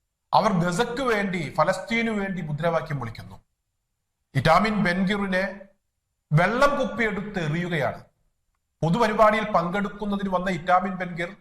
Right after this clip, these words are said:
ആ പരിപാടിയിൽ പങ്കെടുക്കാതെ അവിടെ നിന്നും ഓടി രക്ഷപ്പെടുകയാണ്. എറിഞ്ഞോടിച്ചു എന്ന് നമുക്ക് പറയേണ്ടി വരും. അമേരിക്കയിലെ സാധാരണക്കാരായിട്ടുള്ള ആളുകൾ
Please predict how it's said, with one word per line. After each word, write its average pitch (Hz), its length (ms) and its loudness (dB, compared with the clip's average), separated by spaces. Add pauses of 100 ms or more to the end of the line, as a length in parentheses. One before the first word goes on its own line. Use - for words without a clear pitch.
(440)
ആ 214 180 6
പരിപാടിയിൽ 254 580 6
പങ്കെടുക്കാതെ 202 920 0
അവിടെ 165 240 2
നിന്നും 185 380 -6
ഓടി 165 140 -4
രക്ഷപ്പെടുകയാണ്. 131 680 -8 (640)
എറിഞ്ഞോടിച്ചു 247 800 2 (460)
എന്ന് 196 160 -2
നമുക്ക് 165 180 -6
പറയേണ്ടി 127 340 -6
വരും. 101 200 -14 (960)
അമേരിക്കയിലെ 185 520 0
സാധാരണക്കാരായിട്ടുള്ള 190 1200 4
ആളുകൾ 175 440 0